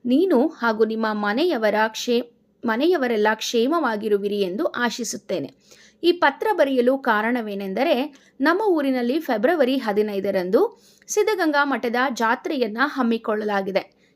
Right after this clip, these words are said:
ಈ ಜಾತ್ರೆಯು ತುಂಬಾ ವಿಶೇಷವಾಗಿರುತ್ತದೆ. ಕೈಗಾರಿಕಾ ವಸ್ತು ಪ್ರದರ್ಶನ,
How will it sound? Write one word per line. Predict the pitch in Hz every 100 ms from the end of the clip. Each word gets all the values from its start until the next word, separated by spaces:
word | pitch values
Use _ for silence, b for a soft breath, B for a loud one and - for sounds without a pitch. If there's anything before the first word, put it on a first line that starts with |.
| -
ಈ | 233
ಜಾತ್ರೆಯು | 196 202 254 392 269 233
ತುಂಬಾ | - 208 196 233
ವಿಶೇಷವಾಗಿರುತ್ತದೆ. | 349 320 269 254 254 220 196 190 190 190 175 - b b b _
ಕೈಗಾರಿಕಾ | 330 381 403 349 269 269
ವಸ್ತು | 240 202 -
ಪ್ರದರ್ಶನ, | 202 196 202 - 220